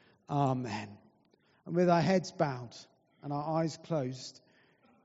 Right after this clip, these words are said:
has anyone prayed this for the very first time?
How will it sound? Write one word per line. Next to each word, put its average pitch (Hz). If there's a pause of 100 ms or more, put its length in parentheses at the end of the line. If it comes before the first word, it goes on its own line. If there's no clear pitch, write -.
(180)
has 160
anyone 185
prayed 160
this 135
for -
the 143
very 139
first 139
time? 123